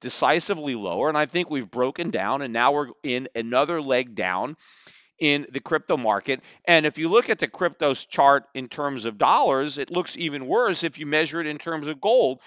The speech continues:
because gold was up about ten bucks today. So Bitcoin was down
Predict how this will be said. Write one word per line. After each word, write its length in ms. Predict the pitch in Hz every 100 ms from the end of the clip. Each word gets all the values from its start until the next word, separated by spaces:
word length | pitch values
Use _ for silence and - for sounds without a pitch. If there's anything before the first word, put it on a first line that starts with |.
| - -
because 300 | 151 170 139
gold 320 | 175 214 196
was 120 | 165
up 200 | 220 339
about 280 | 240 139 113
ten 220 | 147 120
bucks 300 | 117 107 -
today. 260 | 127 98 76 - _
So 300 | - 143 139
Bitcoin 580 | 98 190 214 - 170 143
was 160 | 123
down 380 | 120 143 147 123